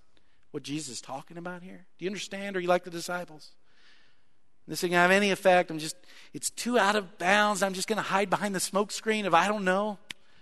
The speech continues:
I'm not sure," and just go on with my life. Go on with my life.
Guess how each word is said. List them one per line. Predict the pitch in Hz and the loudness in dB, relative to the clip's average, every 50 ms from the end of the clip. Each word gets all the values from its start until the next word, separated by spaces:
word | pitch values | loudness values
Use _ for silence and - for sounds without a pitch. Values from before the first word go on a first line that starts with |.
| - | -6
I'm | - 175 190 | -4 0 2
not | 196 190 - | 2 0 0
sure," | - - 180 175 185 190 | 0 0 2 2 2 2
and | 185 160 | 2 0
just | 139 139 127 127 | -2 -4 -4 0
go | 131 143 156 170 | 2 2 2 2
on | 175 175 175 | 0 -2 -4
with | 170 165 | -6 -6
my | 170 175 170 | -4 0 2
life. | 170 165 151 139 127 - - - - - - - - - - - - - - - - - - - - - - - - - - - - - - - - - - - - - - - - - | 4 4 4 2 0 -6 -14 -20 -20 -20 -20 -20 -20 -20 -20 -20 -20 -20 -20 -20 -20 -20 -20 -20 -20 -20 -20 -20 -20 -20 -20 -20 -20 -20 -20 -20 -20 -20 -20 -20 -20 -20 -20 -20 -20 -14
Go | 135 139 139 143 | -8 -6 -4 -2
on | 147 147 147 | -2 -2 -2
with | 143 | -2
my | 139 139 127 | -2 -2 -4
life. | 127 123 117 113 120 - - - - | -4 -4 -6 -8 -12 -14 -18 -20 -20